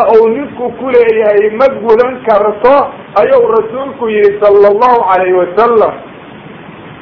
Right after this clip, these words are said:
Macnaha waxaa loola jeedaa dhib walba oo ay u dulqaadataba, xaqa ninku uu ku leeyahay waa mid weyn.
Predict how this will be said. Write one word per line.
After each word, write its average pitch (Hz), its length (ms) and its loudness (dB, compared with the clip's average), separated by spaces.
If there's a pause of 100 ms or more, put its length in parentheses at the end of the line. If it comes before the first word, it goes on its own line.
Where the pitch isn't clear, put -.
(160)
Macnaha 208 640 0
waxaa 226 380 0
loola 214 440 2
jeedaa 208 640 0 (800)
dhib 240 440 -4
walba 208 600 2 (240)
oo 196 240 2
ay 214 180 2 (200)
u 285 180 -6
dulqaadataba, 208 1120 0 (200)
xaqa 233 440 -2
ninku 247 400 -8
uu 220 260 2
ku 262 140 -14
leeyahay 208 500 2
waa 180 300 2
mid - 220 -6
weyn. 226 420 0